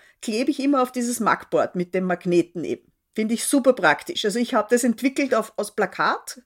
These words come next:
Ganz ursprünglich habe ich einfach Backpapier genommen, habe aufgezeichnet, was ich gerne aufgebaut haben möchte.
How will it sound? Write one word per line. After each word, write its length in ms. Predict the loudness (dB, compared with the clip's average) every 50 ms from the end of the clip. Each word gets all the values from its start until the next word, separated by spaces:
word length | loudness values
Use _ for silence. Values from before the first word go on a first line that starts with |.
| _
Ganz 240 | -2 -2 0 0 -2
ursprünglich 560 | -2 -2 -4 -2 2 2 2 2 2 -2 0
habe 120 | 0 0 0
ich 120 | 0 0
einfach 260 | 0 0 0 -4 -4
Backpapier 500 | -2 -2 -2 -2 -2 -4 -4 -2 -2 -4
genommen, 420 | -2 0 2 2 4 6 4 4 2 -2 -12 -20 -20 -10 _
habe 160 | -2 -2 2 4
aufgezeichnet, 840 | 4 4 4 4 0 -4 -2 4 6 6 6 6 4 0 -2 0
was 140 | 0 -2 -2
ich 100 | -2 -2
gerne 280 | 0 0 2 4 4
aufgebaut 600 | 4 4 4 2 -2 -4 -2 0 0 0 0 0
haben 260 | 0 0 0 0 0 2
möchte. 360 | 2 2 2 0 -4 -2